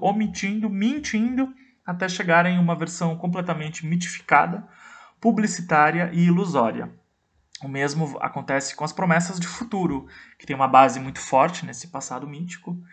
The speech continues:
de que o futuro vai ser lindo e maravilhoso, todo mundo vai ser feliz, balelas desse tipo. E essas promessas, então, elas vão buscar justificar uma violência.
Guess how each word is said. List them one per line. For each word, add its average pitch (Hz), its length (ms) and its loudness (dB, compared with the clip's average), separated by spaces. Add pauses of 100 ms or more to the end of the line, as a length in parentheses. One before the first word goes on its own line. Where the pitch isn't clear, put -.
(340)
de - 140 -16
que 185 80 -4
o 175 40 2
futuro 175 280 -2
vai 180 140 0
ser 190 160 -4
lindo 208 440 -4
e 175 40 0
maravilhoso, 196 1080 2 (640)
todo 170 160 -6
mundo 170 140 0
vai 165 100 -2
ser 170 140 -4
feliz, 220 800 -2 (280)
balelas 147 460 0
desse 151 220 -10
tipo. - 420 -12 (640)
E 185 240 -4
essas 170 220 0
promessas, 175 540 -4
então, 175 200 0
elas 160 180 -6
vão 156 140 -6
buscar 143 800 -4
justificar 156 920 -6
uma 135 160 -12
violência. 120 640 -10